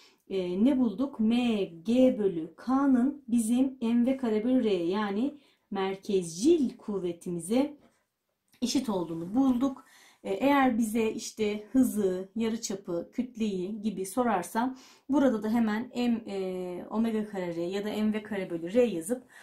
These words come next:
ona göre arkadaşlar bir çıkarım yapıp soruları buradan çözüyoruz.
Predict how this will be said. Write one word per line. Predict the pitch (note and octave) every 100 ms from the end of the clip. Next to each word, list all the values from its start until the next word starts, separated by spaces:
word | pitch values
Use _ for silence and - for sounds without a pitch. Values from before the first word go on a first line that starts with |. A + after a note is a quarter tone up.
| - -
ona | C4+ C4+
göre | G#3 F3
arkadaşlar | F#3 F3+ F3 F3 F3 - C4 A#3
bir | A#3+ B3
çıkarım | - A3 F#3+ E3+
yapıp | - - -
soruları | - A#3 F3 E3+ F#3+
buradan | A#3+ F3 F#3 C#4 - _
çözüyoruz. | - G#3+ - D#3+ - -